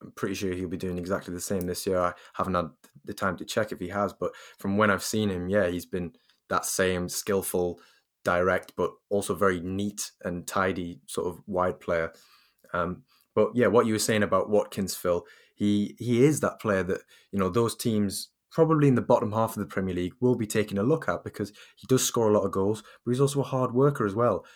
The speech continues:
You know, he, he, um, he, he's got very good link play,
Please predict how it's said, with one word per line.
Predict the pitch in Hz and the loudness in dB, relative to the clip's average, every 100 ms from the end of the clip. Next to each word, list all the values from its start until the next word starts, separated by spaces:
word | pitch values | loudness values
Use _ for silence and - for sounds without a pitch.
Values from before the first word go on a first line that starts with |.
| _ 107 | _ -2
You | |
know, | 101 | 0
he, | 104 104 101 98 _ _ _ - | 0 0 0 -4 _ _ _ -6
he, | 110 104 | 0 2
um, | 101 98 - | 2 2 -2
he, | - - - - | -8 -14 -12 -8
he's | 110 | -6
got | 113 117 | -6 -2
very | 123 | 0
good | 117 | 0
link | 107 120 123 - | 0 0 -2 -4
play, | 113 110 120 | -2 0 -2